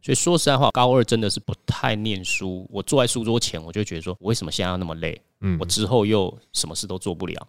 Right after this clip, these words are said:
Speaker 1: 会没有力气，要坐轮椅什么，那我现在念书要干什么？”
Speaker 2: 对。
Speaker 1: 所以其实的确，我二-，高二的时候是不太念书的啦。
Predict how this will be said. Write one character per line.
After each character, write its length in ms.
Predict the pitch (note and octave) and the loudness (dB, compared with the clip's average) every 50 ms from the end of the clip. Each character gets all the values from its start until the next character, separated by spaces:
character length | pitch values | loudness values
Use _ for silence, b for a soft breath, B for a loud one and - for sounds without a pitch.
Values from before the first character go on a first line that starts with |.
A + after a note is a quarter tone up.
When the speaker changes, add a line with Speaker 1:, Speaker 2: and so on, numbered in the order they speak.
| _ | _
Speaker 1:
会 100 | - A2 | -6 -4
没 120 | F#2 F#2 F#2+ | -2 -2 -2
有 100 | F2 E2 | -2 -4
力 160 | F2 F2+ E2 | -6 -6 -4
气， 320 | - - - G2 F2 E2 | -4 -2 -2 -2 -4 -2
要 100 | D2+ E2+ | -2 -2
坐 180 | F2 - A2 F#2+ | -2 0 -2 -2
轮 160 | F2 E2+ F2 | -2 -4 -4
椅 40 | E2+ | -4
什 160 | - - - | -6 -6 -8
么， 80 | - - | -8 -6
那 80 | G#2 G2+ | -6 -6
我 160 | E2+ D2+ C#2 | -6 -6 -8
现 140 | - - G2 | -8 -6 -6
在 40 | |
念 200 | G#2 G#2+ G#2 F2+ | -4 -4 -4 -6
书 120 | E2 - F2 | -6 -6 -6
要 60 | F2 E2+ | -6 -6
干 220 | - - F2 D#2+ | -8 -10 -10 -6
什 200 | - - - - | -4 -6 -6 -6
么？” 60 | - - _ _ | -8 -16 _ _
Speaker 2:
对。 100 | - - - - | -14 -14 -12 -16
Speaker 1:
所 80 | - - | -10 -10
以 60 | C3 | -4
其 120 | - - D3+ | -2 -2 -2
实 60 | D3+ | 0
的 160 | D3 - C#3 | 0 0 0
确， 160 | C3+ - - | 2 4 4
我 100 | D3+ A2 G2 | 6 4 4
二-， 220 | - - C3+ B2 - | 4 0 -2 -2 0
高 260 | - - B2+ B2+ C3 | 2 4 4 6 4
二 80 | B2 | 4
的 100 | G#2+ G2+ | 4 2
时 100 | F#2+ - | 0 2
候 80 | A2 G#2+ | 0 0
是 140 | G2+ A2 G#2+ - _ _ | 0 -2 -4 -8 _ _
不 100 | - G#2+ | -12 -12
太 260 | - - - - G#2 F#2+ | -12 -10 -6 -6 -6 -4
念 240 | G2+ G2+ F#2 E2+ | -4 -6 -6 -6
书 320 | E2+ - - - F2 D#2+ E2 | -6 -6 -8 -8 -10 -12 -10
的 100 | - - | -10 -10
啦。 160 | C2+ - - | -10 -12 -14